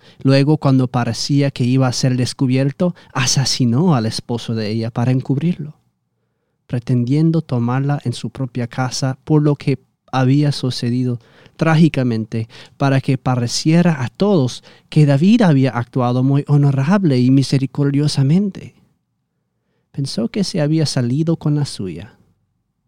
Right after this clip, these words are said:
Incluso estaba orgulloso de sí mismo.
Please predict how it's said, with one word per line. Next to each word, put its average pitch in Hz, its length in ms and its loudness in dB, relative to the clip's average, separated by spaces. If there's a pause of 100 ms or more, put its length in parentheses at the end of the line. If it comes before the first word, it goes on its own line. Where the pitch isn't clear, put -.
(100)
Incluso 151 320 -6
estaba 131 400 -4
orgulloso 135 880 -8 (560)
de 107 100 -10
sí - 160 -10
mismo. 113 420 -8